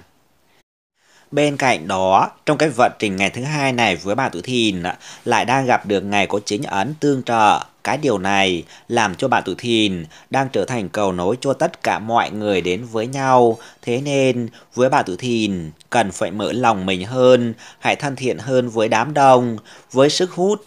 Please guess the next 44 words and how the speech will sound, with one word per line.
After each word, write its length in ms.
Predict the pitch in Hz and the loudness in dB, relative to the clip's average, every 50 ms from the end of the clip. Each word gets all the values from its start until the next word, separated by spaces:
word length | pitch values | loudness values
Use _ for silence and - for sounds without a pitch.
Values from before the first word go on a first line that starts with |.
| _ _ _ | _ _ _
hấp 240 | - 190 202 - | 0 0 0 2
dẫn 200 | 156 135 120 - 101 - | 2 2 2 2 0 0
tự 140 | 135 117 87 | 0 0 0
nhiên 460 | 95 110 117 135 135 135 123 123 123 - - - _ - | 0 -2 -2 0 0 0 0 -2 -6 -8 -12 -20 _ -4
mà 120 | 117 113 | -4 -2
bạn 280 | 101 107 107 95 - 117 | 0 2 0 0 0 0
đang 200 | 123 127 131 127 - | 0 0 -2 -2 0
có, 420 | - 104 101 101 110 131 - - - _ _ - | 2 4 6 8 8 6 6 2 -4 _ _ -6
không 220 | - - 151 143 | 0 2 2 2
khó 200 | 127 - 127 131 | 2 2 0 0
khăn 300 | 147 - 156 147 139 135 127 - | 0 0 -2 -2 -2 -2 -4 -2
trong 200 | 139 135 135 123 | -2 -2 -2 0
việc 380 | 117 127 113 98 - - - - - - _ - - _ | 2 4 4 4 2 -2 -12 -20 -20 -20 _ -20 -18 _
chinh 220 | - 143 143 135 131 | -2 0 0 0 0
phục 260 | - 139 117 - - | -2 -2 -2 -2 -2
được 240 | 101 107 95 80 90 | -2 -2 -2 -2 -2
những 180 | 98 98 87 - | -6 -6 -6 -8
ánh 320 | - - 101 120 151 175 170 | -8 -8 -6 -6 -6 -2 2
nhìn, 440 | 151 139 127 113 101 92 87 80 80 _ _ - | 4 4 4 4 2 0 -4 -8 -12 _ _ -8
những 220 | 127 123 117 104 | -4 -4 -4 -4
sự 220 | - - 135 98 - - | -4 -4 -4 -4 -4 -2
quan 180 | - 131 127 120 - | -2 -2 -2 -2 -2
tâm 200 | 135 127 127 120 | -2 -2 -2 -2
của 160 | - 101 87 | -6 -8 -8
mọi 320 | 95 110 117 120 107 73 | -6 -4 -2 -2 -2 -2
người 320 | 78 95 98 101 98 92 87 | -4 -6 -6 -4 -4 -4 -4
nữa. 500 | 87 90 82 65 60 80 117 151 170 170 151 - - _ _ _ _ _ _ _ _ _ _ _ _ _ - - - - _ _ _ | -4 -8 -10 -8 -6 -4 -2 -2 -2 -2 -6 -10 -20 _ _ _ _ _ _ _ _ _ _ _ _ _ -20 -20 -20 -20 _ _ _
Tuy 160 | - 165 160 160 | -2 0 0 2
nhiên 320 | 160 156 160 156 147 143 | 2 4 4 4 4 4
á, 180 | 156 151 - - _ _ _ - | 2 0 0 -2 _ _ _ 0
trong 140 | 165 156 | 0 2
vận 200 | 131 131 131 - - - | 4 4 2 2 2 -2
trình 180 | 117 110 104 | -4 -4 -2
ngày 140 | 104 104 101 | -2 -2 -2
này 260 | 98 104 101 101 95 | 0 0 0 0 0
với 160 | 85 87 101 | -2 -2 -2
bạn 160 | 117 131 117 92 | -2 -2 -2 -2
tuổi 80 | 95 90 | -4 -8
Thìn 540 | - 127 127 120 117 110 98 98 90 87 80 _ - - _ - | -6 -4 0 0 0 0 0 -2 -6 -8 -12 _ -20 -20 _ -6
lại 240 | 117 120 113 104 | 0 0 2 2
đang 200 | 110 131 139 139 | 2 2 0 2
gặp 180 | 123 123 107 - | 2 2 2 2
ngày 260 | 101 107 104 98 87 - - | 0 -2 0 0 -2 -2 -4
có 420 | - 104 98 95 101 120 - - | -2 2 4 6 6 6 4 2